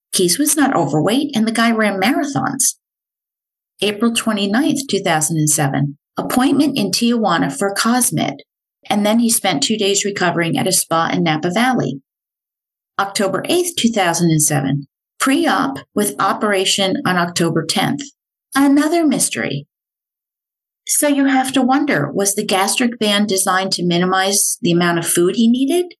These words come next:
To cease a growling stomach, which could give him away? Had he had fingerprints removed? Body hair lasered off?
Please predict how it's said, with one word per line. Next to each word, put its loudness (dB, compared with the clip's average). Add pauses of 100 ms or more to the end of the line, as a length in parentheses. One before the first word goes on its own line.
(320)
To -2
cease -2
a -2
growling 0
stomach, 0
which -2
could -2
give -2
him 4
away? 0 (600)
Had 0
he 2
had 0
fingerprints 0
removed? 2 (580)
Body 0
hair 2
lasered 0
off? -2